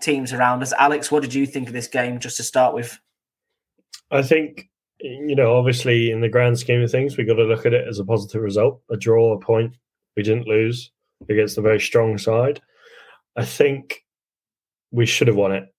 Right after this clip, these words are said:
Speaker 2: I think that first half we had the potential to score four or five. They, you know, I think we should have had a penalty probably. Um, I, I think there were multiple occasions where the ball should have been, ended up in the back of the net,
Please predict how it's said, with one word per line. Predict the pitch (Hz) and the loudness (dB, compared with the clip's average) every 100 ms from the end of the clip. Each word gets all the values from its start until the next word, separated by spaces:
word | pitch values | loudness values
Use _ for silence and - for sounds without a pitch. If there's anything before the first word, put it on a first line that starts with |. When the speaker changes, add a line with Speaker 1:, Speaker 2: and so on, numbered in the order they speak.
| - | -12
Speaker 2:
I | 107 | -6
think | 104 107 | -4 -4
that | 101 - | -8 0
first | 120 107 - | 2 2 2
half | 107 104 | 2 2
we | 117 101 | 2 2
had | 101 | 0
the | |
potential | 95 - 98 95 104 | -4 -2 -2 0 -4
to | |
score | - - 101 | -6 -4 -4
four | 95 - 98 | 0 0 2
or | 95 | 0
five. | 95 104 101 95 - | 0 -2 -2 -4 -8
They, | 107 104 | -4 -2
you | 104 104 | -2 -4
know, | 95 101 104 117 110 - - - 117 110 | -2 -2 -4 -8 -8 -10 -18 -18 -16 -12
I | 104 104 | -8 -4
think | - 104 107 | 0 0 -2
we | 101 | -2
should | - | -2
have | 98 | 0
had | 104 | 0
a | 104 | 0
penalty | 101 110 110 123 | 2 2 4 2
probably. | 120 120 120 123 135 - _ - - _ _ 104 | 2 2 2 2 0 -2 _ -20 -20 _ _ -8
Um, | 101 101 101 101 101 95 95 _ _ _ _ _ - | -2 0 2 0 -2 -6 -12 _ _ _ _ _ -12
I, | 95 104 | -12 -10
I | 104 | -6
think | 117 117 | -4 -2
there | 104 | -2
were | |
multiple | 104 107 101 104 | 0 0 0 0
occasions | 101 110 107 104 107 | 0 2 2 0 -2
where | 101 | 0
the | 104 | 2
ball | 98 107 | 2 2
should | 104 120 | 2 2
have | 107 | 2
been, | 104 101 110 113 123 - | 2 0 -4 -8 -10 -6
ended | 123 107 101 | -2 0 2
up | 101 120 | 2 0
in | |
the | 107 | 2
back | 107 107 | 0 0
of | 107 | 0
the | |
net, | 104 127 | 2 2